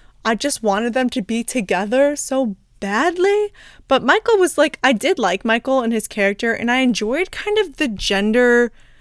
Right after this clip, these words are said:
swap dicot-, like, the,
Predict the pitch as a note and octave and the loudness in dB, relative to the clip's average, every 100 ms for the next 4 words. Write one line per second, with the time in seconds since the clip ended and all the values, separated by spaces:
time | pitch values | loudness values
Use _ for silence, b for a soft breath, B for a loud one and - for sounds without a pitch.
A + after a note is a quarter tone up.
0 | b - - F#3+ F#3+ - - - - - | b -6 -2 0 0 -2 -8 -14 -16 -16
1 | F#3+ G#3+ G#3 G3 - F#3+ F#3 G#3 G#3 - | -4 2 2 2 -4 -4 -4 -2 -4 -2
2 | A#3+ G3+ | -2 -2